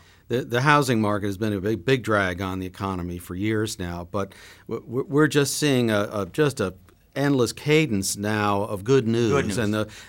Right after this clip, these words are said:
Speaker 1: the latest Case-Shiller news
Speaker 2: Yes.
Speaker 1: yesterday was quite positive. I think it was a seven percent gain of some, uh,
Speaker 2: Almost
Speaker 1: something,
Speaker 2: seven percent
Speaker 1: something
Speaker 2: year
Speaker 1: like
Speaker 2: over
Speaker 1: that for
Speaker 2: year,
Speaker 1: year over
Speaker 2: which is
Speaker 1: year.
Speaker 2: the most since the crisis, uh, began.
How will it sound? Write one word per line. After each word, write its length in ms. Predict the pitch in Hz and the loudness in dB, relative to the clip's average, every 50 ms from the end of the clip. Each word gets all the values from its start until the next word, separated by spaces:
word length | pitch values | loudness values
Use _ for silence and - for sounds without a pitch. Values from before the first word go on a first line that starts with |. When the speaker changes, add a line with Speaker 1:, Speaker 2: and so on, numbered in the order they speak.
| - | -4
Speaker 1:
the 100 | - 113 | 0 2
latest 340 | 110 120 120 120 113 113 113 | 4 6 4 4 4 0 -2
Case-Shiller 640 | - 135 117 113 110 - - 131 123 120 120 117 113 | 0 0 0 0 0 0 2 2 4 4 4 4 4
news 280 | 113 110 107 104 104 104 | 2 2 2 2 2 0
Speaker 2:
Yes. 80 | 95 113 | 2 2
Speaker 1:
yesterday 580 | 110 113 123 123 - 120 110 113 113 113 113 | 2 2 2 0 0 2 2 4 4 4 2
was 240 | 113 104 101 98 - | 2 0 -2 -2 -4
quite 320 | - - 123 113 110 110 | -2 0 2 2 2 0
positive. 400 | - 113 104 104 107 104 107 104 | 0 2 2 2 2 0 -2 -4
I 60 | 92 90 | -4 -4
think 160 | 90 104 92 | -4 -6 -6
it 20 | |
was 140 | 98 90 90 | -8 -8 -8
a 40 | 92 | -8
seven 520 | - - - 110 104 101 107 104 101 98 101 - - - - _ | -6 -2 0 0 0 0 0 -2 -4 -6 -8 -14 -20 -20 -12 _
percent 440 | - 117 107 - 120 110 110 - - | -6 -4 -2 -2 -2 -2 -2 -4 -4
gain 320 | 110 107 104 107 107 101 | -4 -2 -2 -2 -2 -4
of 80 | 95 - | -4 -4
some, 360 | - 110 104 101 101 101 - - | -4 -4 -4 -4 -4 -6 -8 -10
uh, 80 | 95 | -2
Speaker 2:
Almost 300 | 92 123 135 151 160 151 | 2 4 4 6 6 4
Speaker 1:
something, 60 | 123 | 4
Speaker 2:
seven 240 | 120 175 151 156 156 | 4 4 4 4 2
percent 280 | 151 151 139 - 147 131 | 2 0 -2 -2 0 2
Speaker 1:
something 200 | 131 131 139 143 | 4 4 6 6
Speaker 2:
year 60 | 151 | 6
Speaker 1:
like 160 | 151 147 147 | 6 6 6
Speaker 2:
over 120 | 139 123 127 | 6 6 6
Speaker 1:
that 160 | 117 117 117 | 6 6 6
for 40 | 131 | 6
Speaker 2:
year, 240 | 156 190 190 127 | 6 6 6 6
Speaker 1:
year 200 | 113 120 117 117 | 4 4 4 4
over 120 | 117 117 123 | 4 4 2
Speaker 2:
which 80 | 110 | 2
is 80 | 107 120 | 2 4
Speaker 1:
year. 120 | 127 131 123 | 4 6 6
Speaker 2:
the 40 | 123 | 6
most 320 | 127 131 147 151 147 - | 6 6 6 4 2 0
since 280 | - 147 135 135 - - | -2 -2 -2 -2 -4 -8
the 100 | - 117 | -10 -8
crisis, 640 | - - 123 113 113 101 - - 160 156 151 - - - - _ _ _ _ _ _ _ | -4 -2 -2 -2 -2 -4 -4 -6 -6 -6 -6 -8 -12 -16 -20 _ _ _ _ _ _ _
uh, 400 | - 123 113 104 104 107 107 107 | 0 2 4 6 6 6 6 4
began. 800 | 104 98 101 117 101 90 113 117 117 120 123 127 131 131 131 131 | 2 0 -2 -4 -2 -2 -2 0 0 0 0 0 0 -2 -2 -6